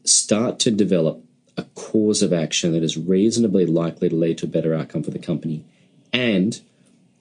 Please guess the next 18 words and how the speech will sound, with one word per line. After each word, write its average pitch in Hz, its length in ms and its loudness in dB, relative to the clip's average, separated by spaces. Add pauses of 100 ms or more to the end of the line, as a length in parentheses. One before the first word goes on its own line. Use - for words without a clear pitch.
(140)
any 113 220 4
debt 101 200 4
incurred 90 360 2
is 87 140 2
in 85 80 2
connection 85 420 -2
with 80 80 -2
that 82 120 -2
course - 240 -4
of - 60 -10
action. - 400 -12 (540)
To 113 120 2
summarize 127 760 4
it 87 100 2
without 92 360 0
getting 85 280 0
into 82 280 -2
the 78 160 0